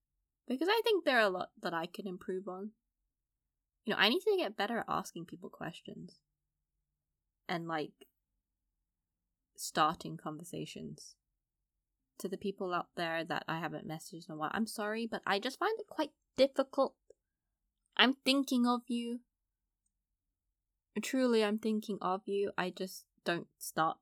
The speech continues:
the conversation. <laughs> I'm just, uh, it's the very introvert side of me that just finds it difficult. So, yeah, working on that.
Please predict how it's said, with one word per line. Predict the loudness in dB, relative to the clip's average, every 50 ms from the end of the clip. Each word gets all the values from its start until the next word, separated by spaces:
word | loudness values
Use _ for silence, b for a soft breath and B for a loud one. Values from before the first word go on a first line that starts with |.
| _
the | -12 -10 -8
conversation. | -6 -4 -4 -4 -4 -6 -6 -6 -6 -6 -8 -10 -14 -14 -14 -14 -16 _ _ _ _ _ _ _ _ _ _ _ _ _ _ -14 -14
<laughs> | -12 -12 -14 -16 _ -6
I'm | -6 -4 -4
just, | -4 -6 -8 -10 _ _ _ _ _ _ _ _ _ _ _ _ B B B B B B B B B B B B B B _ _ _ _ -6
uh, | -2 0 0 0 -2
it's | -4 -8 -6 -4
the | -2 0
very | 2 2 2 2 0
introvert | -2 -4 -6 -4 -4 -6 -4 -2 -2 -2 -4 -4
side | -6 -4 -4 -4 -4 -6
of | -8 -10 -8
me | -8 -8 -8 -10 -12 _ _ _ _ _ _ _ _ _ _ _ _ _ _ _ _ _ _ _ _ _ _ _ _ _ _ _ -12 -8
that | -8 -8 -10
just | -12 -20 -20 -20 _ _ _ _ _ _ _ _ _ _ _ _ _ _ _ _ _ _ _ -8
finds | -8 -8 -6 -6
it | -8 -8
difficult. | -8 -10 -12 -12 -16 -16 -16 -18 -18 -20 _ _ _ _ _ _ _ _ _ _ _ _ _ _ _ _ _ _ _ _ _ _ _ _ _ _ _ _ _ _ _ _ _ _ _ _ _ _ _ _ _ _ -10 -6
So, | -2 -2 -2 -2 -2
yeah, | -4 -6 -6 -6 _ _ _ _ _ 0 6
working | 10 10 10 10 8 4 -6 -6
on | -4 -4 -4 -4
that. | -4 -4 -6